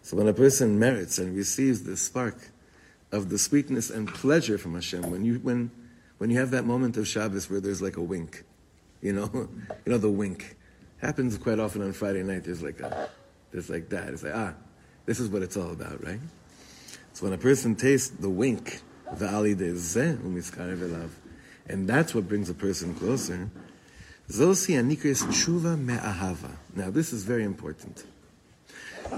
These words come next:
This he just labeled tshuva me'ahava. Now, we know Shabbos is all about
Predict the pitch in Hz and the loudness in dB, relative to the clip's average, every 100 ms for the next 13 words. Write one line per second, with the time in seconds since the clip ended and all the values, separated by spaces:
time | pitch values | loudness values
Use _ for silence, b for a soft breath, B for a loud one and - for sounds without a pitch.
0 | - 135 202 - 160 123 - 113 113 113 | 6 10 10 8 4 4 4 4 4 4
1 | 92 87 - - - - - - - 160 | 2 -4 -6 -14 -20 -6 0 2 6 6
2 | 190 208 196 - - _ - 113 110 90 | 6 2 0 -10 -20 _ -4 -2 0 -2
3 | 92 - 85 95 120 147 - 143 123 113 | -4 -4 -4 0 2 2 2 0 0 0
4 | 123 113 113 | 0 0 -2